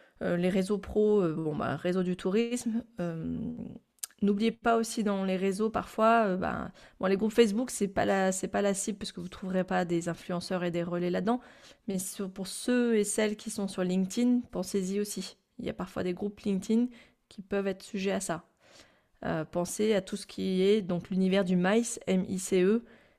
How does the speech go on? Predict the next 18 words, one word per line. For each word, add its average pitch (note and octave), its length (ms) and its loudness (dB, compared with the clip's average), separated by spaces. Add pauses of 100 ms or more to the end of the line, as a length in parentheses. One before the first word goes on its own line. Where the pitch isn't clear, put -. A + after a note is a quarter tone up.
C'est - 140 -10
un E3+ 80 -2
sujet, G#3 480 2
euh, E3+ 80 4
pour F3 240 -6
tout - 100 -14
ce - 60 -10
qui G3 140 0
est - 20 0
voyage G3 300 4
d'affaires G3+ 440 2
qui - 160 -6
pourrait, G#3+ 520 2
euh, F3+ 480 0
qui - 120 -16
pourrait G3+ 200 -2
vous G3 120 -2
intéresser. F#3+ 380 -2